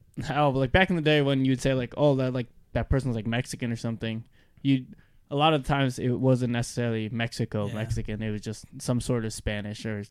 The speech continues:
Speaker 1: something. But, uh, I think we've come to ter-, time today that, like, when we say Mexican, we actually do mean
Speaker 2: We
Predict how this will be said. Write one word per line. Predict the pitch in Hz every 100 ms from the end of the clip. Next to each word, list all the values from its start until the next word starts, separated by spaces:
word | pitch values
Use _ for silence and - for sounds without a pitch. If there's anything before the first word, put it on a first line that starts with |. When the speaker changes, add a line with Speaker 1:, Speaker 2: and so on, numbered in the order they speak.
| -
Speaker 1:
something. | - 104 98 101 - _ _ - - - -
But, | 113 104 - - - _ _ - _ -
uh, | 120 113 104 113 _ _ _ _ - _ _ _
I | 147
think | 180 165
we've | 151 -
come | 151 147
to | 135
ter-, | - 131 127 - - - -
time | 143 131 123 117 - - _ _
today | 127 117 113 110 107 - - -
that, | 120
like, | 113 107 104 - - - _ - _ _ _ _ _ _ _
when | 135 143
we |
say | 131 135 127
Mexican, | 113 120 - - 117 113
we | 107
actually | 113 117 113 113
do | 104 110
mean | 110 135
Speaker 2:
We | 139